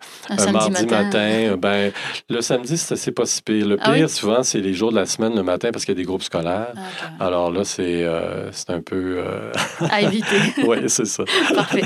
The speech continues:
Speaker 2: C'est, c'est très joyeux, ceci dit.
Speaker 1: <laughs> Euh, quand on fait de l'immersion, ce qu'on veut créer, c'est des émotions,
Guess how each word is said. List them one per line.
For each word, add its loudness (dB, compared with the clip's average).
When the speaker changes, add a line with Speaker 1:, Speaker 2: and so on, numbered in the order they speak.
Speaker 2:
C'est, 0
c'est 0
très 2
joyeux, 4
ceci -2
dit. -10
Speaker 1:
<laughs> -12
Euh, 2
quand -6
on -8
fait -2
de -4
l'immersion, -2
ce -2
qu'on -8
veut -4
créer, -4
c'est -6
des -4
émotions, -2